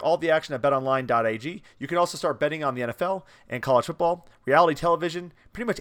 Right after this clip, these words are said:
anything you want to, you can bet on it at bet online dot A G. So before the next pitch or the next sap, head over to bet online dot A G on your laptop or mobile device and check out all the great sporting news, sign-up bonuses,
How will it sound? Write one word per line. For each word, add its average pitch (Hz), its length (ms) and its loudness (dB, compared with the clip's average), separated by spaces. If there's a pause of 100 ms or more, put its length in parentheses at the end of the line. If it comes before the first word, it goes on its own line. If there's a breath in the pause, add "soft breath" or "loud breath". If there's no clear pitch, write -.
anything 190 280 -4
you 165 120 -10
want 170 200 -4
to, 202 80 -12
you 180 120 -10
can 151 160 -8
bet 151 160 4
on 131 160 2
it - 100 -6
at 123 180 -2
bet 143 120 4
online 143 360 2 (120)
dot 127 240 4
A 120 100 -2
G. 135 300 -8 (320 soft breath)
So 160 100 -4
before 190 240 4
the 202 60 6
next 180 260 0
pitch 170 240 -2
or 139 140 -2
the 120 60 -6
next 135 200 -6
sap, 170 420 0 (220 soft breath)
head 180 140 2
over 208 100 4
to 165 60 4
bet 156 160 4
online 156 340 2
dot 139 220 6
A 131 80 2
G 139 180 -4
on 131 140 0
your 120 80 -2
laptop 131 400 4
or - 20 -4
mobile 117 300 -2
device 135 340 2
and 131 140 -14
check 156 180 -2
out 151 140 4
all 170 160 4
the 151 100 0
great 143 300 0
sporting 175 320 -2
news, 175 320 -4 (160 loud breath)
sign-up 160 360 0
bonuses, 151 520 -2